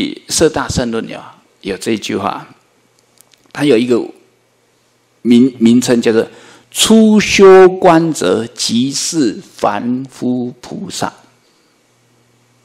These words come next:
《摄大圣论》里面，“初修观者即是凡夫菩萨”。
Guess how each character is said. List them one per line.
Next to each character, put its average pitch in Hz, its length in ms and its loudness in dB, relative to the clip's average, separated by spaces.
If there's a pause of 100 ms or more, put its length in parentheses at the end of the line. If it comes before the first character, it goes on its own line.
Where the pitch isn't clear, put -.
(200)
《摄 120 80 -10
大 117 140 -10
圣 110 220 -10
论》 104 140 -10
里 - 120 -18
面 131 100 -20 (360)
，“初 196 440 -4
修 165 420 2
观 147 420 -2
者 - 280 -14 (360)
即 - 180 -10
是 127 140 -8
凡 107 600 -12
夫 - 160 -6
菩 - 200 -14
萨”。 - 200 -16